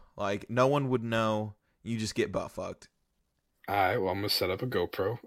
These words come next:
Speaker 2: and I don't
Speaker 1: Mm-hmm.
Speaker 2: think anyone's seen Johnny Sins fuck a dude.
Speaker 1: That's
Speaker 2: That's
Speaker 1: true.
Speaker 2: making millions of dollars right there. So you're telling me millions of dollars, and I fucking save humanity?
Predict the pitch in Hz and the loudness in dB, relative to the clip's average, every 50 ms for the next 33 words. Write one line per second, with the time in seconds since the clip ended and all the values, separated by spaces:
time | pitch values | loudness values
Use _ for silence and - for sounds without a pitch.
0 | _ _ - 95 90 90 87 87 85 92 101 104 107 101 90 87 101 107 101 92 | _ _ -6 -4 -4 -2 -2 0 0 0 0 2 2 2 2 4 2 2 0 0
1 | 87 - - - 104 101 101 95 90 92 90 90 92 90 - - 101 98 95 87 | 0 2 2 4 4 4 2 4 4 4 4 4 4 2 2 2 2 2 2 2
2 | - - - _ _ _ - - - 98 98 107 - 95 90 90 85 90 101 110 | 0 0 -2 _ _ _ -10 -4 0 0 0 2 2 2 4 4 4 4 2 0
3 | - _ - _ _ _ - 117 117 - - - 92 80 - 117 117 127 - 90 | -4 _ -20 _ _ _ -2 0 0 2 2 2 2 4 4 4 4 4 2 2
4 | 92 95 95 98 95 92 87 90 90 95 92 101 95 87 85 80 85 87 87 85 | 2 4 4 4 4 4 2 2 4 4 4 6 6 4 4 4 4 4 4 4
5 | 87 92 85 82 95 - - 104 104 101 - 113 110 107 98 95 95 101 104 107 | 4 4 4 4 4 4 4 4 4 4 4 2 2 4 2 2 4 4 4 4
6 | 104 95 98 92 95 90 98 107 110 120 120 104 92 92 98 101 104 104 - - | 4 2 2 2 4 4 4 6 6 4 6 6 4 4 4 4 4 2 2 2
7 | 110 98 107 107 - - 113 110 104 - 110 110 110 110 113 113 120 127 131 - | 0 0 2 0 2 4 2 2 2 0 0 2 2 2 2 2 0 -2 -4 -4